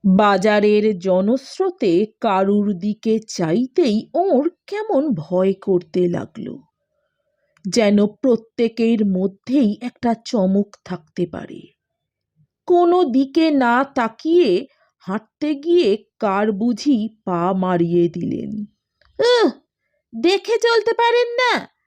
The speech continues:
পায়ে কি খুর বাঁধিয়ে রেখেছেন দাদা?" বীরুবাবুর যেন জ্ঞান ফিরল।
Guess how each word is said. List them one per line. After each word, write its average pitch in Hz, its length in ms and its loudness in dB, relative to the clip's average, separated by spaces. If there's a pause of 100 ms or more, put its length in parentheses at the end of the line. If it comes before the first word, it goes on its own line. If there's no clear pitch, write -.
(360)
পায়ে 381 300 0
কি 392 200 -2
খুর 427 400 -2
বাঁধিয়ে 415 460 0
রেখেছেন 403 580 -2
দাদা?" 403 460 -2 (1400)
বীরুবাবুর 320 840 -2
যেন 302 400 -6
জ্ঞান 208 340 -6
ফিরল। 185 500 -12